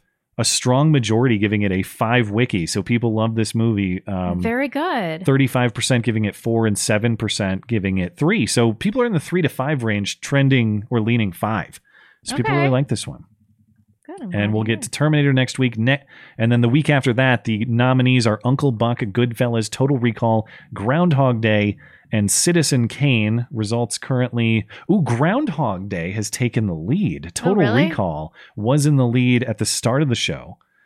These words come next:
Speaker 1: Groundhog Day is now in the lead. So if you care about, uh, picking one out of those five, head over to, uh, my website.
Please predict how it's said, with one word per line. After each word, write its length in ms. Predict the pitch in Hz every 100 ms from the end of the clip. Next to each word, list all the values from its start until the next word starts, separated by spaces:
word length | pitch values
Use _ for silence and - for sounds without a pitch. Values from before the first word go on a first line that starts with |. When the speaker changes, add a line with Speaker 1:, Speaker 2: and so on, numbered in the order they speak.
| _ _ _ _
Speaker 1:
Groundhog 520 | 113 110 123 120 110
Day 440 | 101 90 87 85 - _ _ _ _ _
is 200 | 113 95
now 180 | 101 104
in 60 | 104
the 60 |
lead. 120 | 95
So 80 | 110
if 80 | 117
you 80 | 151
care 460 | - 208 151 117 -
about, 400 | 120 117 113 127
uh, 160 | 117
picking 360 | 113 147 143 123
one 120 | 123
out 100 | 120
of 60 | 110
those 220 | 120 123
five, 380 | - 90 85 82
head 200 | 123 120
over 300 | 123 123 127
to, 380 | - 120 113 113 - - - -
uh, 160 | 107 101
my 140 | 101
website. 480 | 104 131 131 131 120